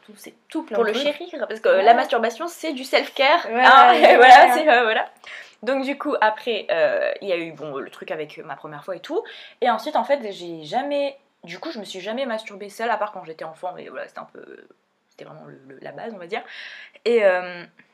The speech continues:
Speaker 2: et voilà, à part avec quelqu'un, on va dire, euh, mais, enfin, genre, c'est quelqu'un d'autre qui m'a guidée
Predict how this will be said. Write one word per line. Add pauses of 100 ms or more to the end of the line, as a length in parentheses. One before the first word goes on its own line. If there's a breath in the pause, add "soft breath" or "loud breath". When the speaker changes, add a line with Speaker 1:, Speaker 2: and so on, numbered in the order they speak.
(140)
Speaker 2:
et
voilà,
à
part
avec (600)
quelqu'un,
on
va
dire, (1040 soft breath)
euh, (320)
mais,
enfin,
genre,
c'est
quelqu'un
d'autre
qui
m'a (160)
guidée